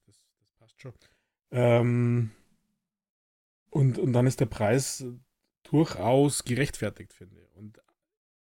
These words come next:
du hast recht, wenn wir ehrlich sind und wenn das zum damaligen Start auch schon möglich wäre auf den, äh, Mobilgeräten,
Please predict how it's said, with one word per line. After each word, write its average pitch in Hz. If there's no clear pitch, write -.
du 127
hast -
recht, 139
wenn 123
wir 120
ehrlich 139
sind 147
und 131
wenn 120
das 120
zum 113
damaligen 117
Start 117
auch 135
schon 135
möglich 131
wäre 131
auf 127
den, 127
äh, 127
Mobilgeräten, 127